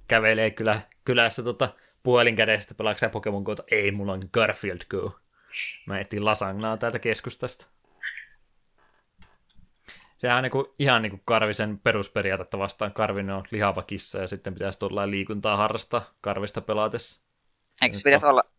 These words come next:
Speaker 2: niin itse Garfield Go pitäisi periaatteessa olla sillä, että sun pitäisi maata sohvalla vaan
Speaker 1: Mm.
Speaker 2: mahdollisimman paljon.
Speaker 1: Sängyssä nukkua kaksitoista tuntia päivässä. Herätä vaan syömään ja sitten takaisin.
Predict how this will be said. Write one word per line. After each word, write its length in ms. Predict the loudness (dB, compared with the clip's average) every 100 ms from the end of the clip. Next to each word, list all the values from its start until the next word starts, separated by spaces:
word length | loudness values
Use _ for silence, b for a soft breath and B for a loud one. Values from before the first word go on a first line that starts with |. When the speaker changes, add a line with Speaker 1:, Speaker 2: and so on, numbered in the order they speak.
| 2
Speaker 2:
niin 120 | 6
itse 220 | 6 6 4 6
Garfield 340 | 6 6 -2
Go 200 | 6 6
pitäisi 180 | 6 4
periaatteessa 280 | 6 6 6
olla 100 | 4
sillä, 140 | 2
että 60 | 0
sun 80 | 2
pitäisi 160 | 4
maata 200 | 6 4
sohvalla 480 | 6 4 4 2 6
vaan 160 | 6 4 _ _ -12
Speaker 1:
Mm. 260 | -10 -10 -12 _
Speaker 2:
mahdollisimman 320 | 4 4 2 4
paljon. 320 | 6 6 0 _ _ _ _ _ _ _ _
Speaker 1:
Sängyssä 520 | -12 -8 -8 -8 -6
nukkua 300 | -6 -8 -10
kaksitoista 460 | -8 -8 -8 -8 -6
tuntia 360 | -6 -4 -4 0
päivässä. 460 | 0 0 -2 -8 -14 _ _ _ _ _ _ _ _ _ _ _ _ b b
Herätä 440 | -8 -6 -6 -8 -2
vaan 260 | -2 -2
syömään 400 | -2 -4 -2 -6 -8 B B B -14
ja 60 |
sitten 280 | -12 -8 -6
takaisin. 400 | -6 -4 -4 -6